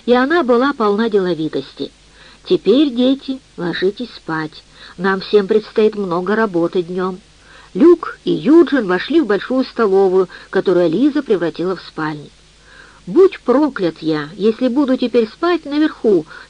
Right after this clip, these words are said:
сердито сказал моряк. "После этого ни за что". "Это только суеверие", — сказала Элиза.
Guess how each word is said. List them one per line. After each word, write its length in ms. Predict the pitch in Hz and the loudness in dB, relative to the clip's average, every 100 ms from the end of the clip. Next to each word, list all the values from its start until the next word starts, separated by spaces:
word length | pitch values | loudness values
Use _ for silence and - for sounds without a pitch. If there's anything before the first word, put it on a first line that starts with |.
| - | 2
сердито 400 | 240 214 208 196 | 2 4 0 0
сказал 380 | - 208 190 | -2 0 0
моряк. 440 | 190 208 165 143 - - - | 0 0 -2 -2 -10 -20 -14
"После 400 | - 220 247 208 | 2 4 4 2
этого 640 | 180 196 349 - 302 202 147 - _ | 4 4 4 4 4 2 0 -10 _
ни 240 | 165 170 214 | -10 -6 -4
за 180 | 170 151 | -4 -6
что". 420 | - - 147 139 - _ _ _ _ _ - | -8 -10 -12 -12 -18 _ _ _ _ _ -8
"Это 260 | 208 226 | -2 0
только 380 | 220 247 254 262 | 2 2 2 0
суеверие", — 720 | 233 262 233 233 220 262 254 233 | -2 -4 -2 -2 0 0 0 -2
сказала 540 | - 220 202 190 180 180 | -2 -4 -2 0 0 0
Элиза. 360 | 170 156 156 | -2 -4 -6